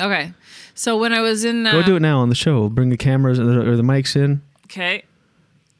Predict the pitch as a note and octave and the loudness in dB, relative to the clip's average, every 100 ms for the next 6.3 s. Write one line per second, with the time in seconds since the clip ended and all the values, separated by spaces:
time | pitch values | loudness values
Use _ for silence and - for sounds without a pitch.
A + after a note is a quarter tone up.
0 | _ _ - F#3 F#3+ F#3+ - D3+ D3 D#3 | _ _ -10 -8 -6 -8 -4 -2 2 2
1 | F3+ F#3+ D#3+ D3 C#3+ - D3+ C3+ C3+ C3+ | 2 2 2 0 0 0 0 2 2 0
2 | C3 - A#2+ G#2 - A#2+ B2 B2+ A#2 A#2 | 0 -2 -2 -2 -2 -2 -2 -4 -2 -2
3 | B2 A#2 G#2+ - A2+ A2+ G#2+ - A2 G#2 | 0 0 -2 -2 -2 -2 -4 -8 -8 -6
4 | G#2+ G#2 G2+ G#2 G#2+ G#2 F#2+ - _ _ | -4 -2 -2 0 0 0 -4 -6 _ _
5 | _ _ _ _ _ _ _ _ _ B2+ | _ _ _ _ _ _ _ _ _ -2
6 | A#2+ G#2+ - | 0 -2 -4